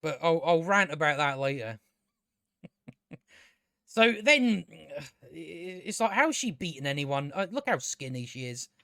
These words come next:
Uh, how do you have any strength whatsoever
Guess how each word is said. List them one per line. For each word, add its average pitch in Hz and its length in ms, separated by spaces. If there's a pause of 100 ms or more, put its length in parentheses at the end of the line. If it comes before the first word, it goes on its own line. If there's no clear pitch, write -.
(760)
Uh, 123 80 (180)
how 185 160
do 190 80
you 196 120
have 180 260
any 175 240
strength 165 560
whatsoever 151 960